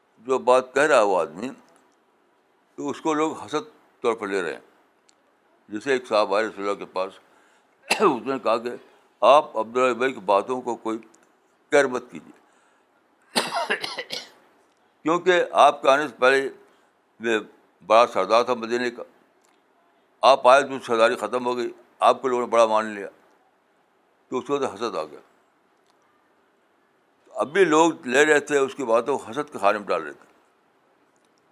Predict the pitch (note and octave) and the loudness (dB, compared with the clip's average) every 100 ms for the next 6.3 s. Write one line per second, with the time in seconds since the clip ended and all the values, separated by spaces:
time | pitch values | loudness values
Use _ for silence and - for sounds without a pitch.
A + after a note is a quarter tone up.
0 | _ _ _ _ _ _ - A#2+ D#3 C#3+ | _ _ _ _ _ _ -8 -2 0 4
1 | C#3 C3 - A2 C3+ C3+ B2+ C3 B2+ C3+ | 6 4 2 -8 -6 -2 0 0 -6 -16
2 | - _ _ _ _ _ _ _ G2+ G2+ | -18 _ _ _ _ _ _ _ -4 -4
3 | C#3+ C#3 D#3 F3 - - _ _ _ _ | -4 0 0 0 -4 -10 _ _ _ _
4 | _ _ _ _ _ _ _ _ _ _ | _ _ _ _ _ _ _ _ _ _
5 | _ C3 D3 C#3+ D3 D3 D3+ D3+ C#3+ C3+ | _ 2 2 4 2 6 4 6 2 4
6 | C3 C3 | 2 2